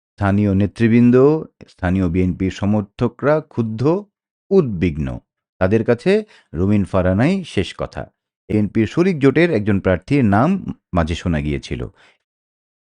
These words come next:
এবং এই নাম শোনা যাওয়ার পরে এবং এই নাম যখন প্রচার হয়েছিল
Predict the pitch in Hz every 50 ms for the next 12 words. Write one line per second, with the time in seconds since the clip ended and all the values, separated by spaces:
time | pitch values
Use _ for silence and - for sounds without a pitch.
0 | _ - 101 110 123 123 123 120 - 104 107 101 95 98 95 98 95 - - -
1 | 143 151 151 143 147 139 143 147 143 135 139 - 143 139 143 160 180 196 190 -
2 | _ - - 98 92 98 98 - - 101 98 98 92 92 95 120 147 175 180 156
3 | 117 110 101 - 113 107 95 - - 139 - 190 185 170 151 156 147 131 143 143
4 | 139